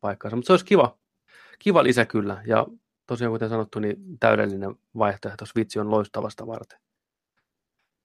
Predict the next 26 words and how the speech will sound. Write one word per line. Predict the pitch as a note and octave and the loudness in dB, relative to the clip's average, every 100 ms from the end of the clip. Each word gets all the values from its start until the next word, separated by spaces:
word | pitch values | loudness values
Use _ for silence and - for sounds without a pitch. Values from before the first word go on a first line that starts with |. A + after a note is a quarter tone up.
| _ _ _ - | _ _ _ -4
Ää, | C3 C3+ C3+ B2+ - _ _ _ _ - | 0 2 2 2 -4 _ _ _ _ -8
sitten | C#3+ D#3 D3 C3+ | -4 0 2 2
toinen | C3 D3+ C#3+ B2+ - | 2 4 4 2 2
tämmönen, | B2 B2 A#2+ - - - - - | 4 4 4 0 -16 -18 -18 -10
on | - A#2 | -4 -2
tämmönen | A2+ A2 | -2 -4
teaserinurkka | D#3+ D3 B2+ A2 G#2+ A2 A2+ - | -2 0 0 0 0 0 -2 -6
nyt | G2+ G2 | -8 -4
meillä | G#2 G2+ | -4 -4
tässä | G#2 G#2 | -4 -6
menossa, | G#2 G2+ G2 G#2 | -6 -6 -10 -12
niin | F#2+ F#2+ F2+ G3 F#3 | -10 -10 -10 -16 -16
seuraava | C3 C3 A#2+ G#2+ G#2+ - _ _ _ _ _ _ | -8 -2 0 0 -2 -6 _ _ _ _ _ _
teaseri, | A#2+ A2+ A2 G#2+ G#2+ - _ _ - | -2 0 0 -2 -2 -8 _ _ -2
huhu | C3 A#2 A#2 G#2 - | 2 4 4 2 -4
myllynä, | G#2+ G#2 G#2 G#2 | -2 0 0 -2
on | G#2+ | -4
tosiaan | G#2+ G#2+ A2 | -4 -4 -2
ihan | A#2 A2 | 0 0
huhuja | A2+ A2 G#2+ G2+ | 0 0 0 0
vaan, | G2+ F#2+ | -2 -2
näitä | F#2+ F#2 | -2 -4
ei | G2 | -4
kannata | G2 F#2+ | -6 -6
ottaa | F#2 - F#2 | -8 -8 -10
mitenkään | F#2 F#2 F#2 | -10 -10 -12